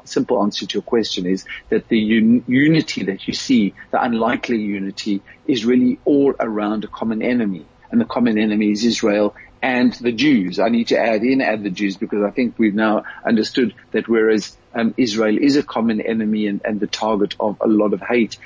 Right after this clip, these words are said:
but it doesn't end at Israel. And the reason why it's Israel is because Israel is Jewish, and so therefore by extension it applies to other Jews as well. And what's quite interesting is that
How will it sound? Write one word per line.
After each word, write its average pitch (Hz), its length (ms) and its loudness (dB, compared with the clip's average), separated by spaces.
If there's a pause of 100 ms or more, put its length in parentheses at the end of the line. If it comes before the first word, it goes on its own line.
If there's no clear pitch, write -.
(180)
but 104 240 -2
it 120 240 0
doesn't 113 240 2
end 123 520 4
at 113 220 -2
Israel. 107 380 2
And 104 100 2
the 104 80 2
reason 113 300 4
why 101 180 2
it's 101 140 -4
Israel 107 340 2
is 98 80 -4
because 98 340 -10
Israel 104 320 -4
is 107 140 -6
Jewish, 120 420 2 (200)
and 110 120 0
so 113 280 2
therefore 107 380 0
by 101 140 -2
extension 113 600 -2 (240)
it 110 120 0
applies 104 420 -2
to - 140 -2
other 107 160 0
Jews 104 360 2
as 98 160 0
well. 104 360 2 (240)
And 123 140 0
what's 113 160 0
quite 156 320 -2
interesting 117 580 -2
is 107 220 0
that 110 260 -2